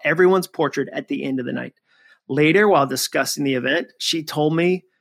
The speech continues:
that it had been worthwhile. Unfortunately, from a financial perspective, I disagreed.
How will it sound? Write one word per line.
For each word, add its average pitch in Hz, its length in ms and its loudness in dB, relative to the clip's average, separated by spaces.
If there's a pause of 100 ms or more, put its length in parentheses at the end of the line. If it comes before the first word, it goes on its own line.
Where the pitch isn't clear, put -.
(160)
that 135 100 -8
it 139 100 -2
had 139 140 0
been 135 140 -2
worthwhile. 127 580 -6 (400)
Unfortunately, 190 800 2
from 165 240 0
a 147 60 2
financial 165 680 0
perspective, 151 800 -4 (760)
I - 80 -8
disagreed. 277 480 0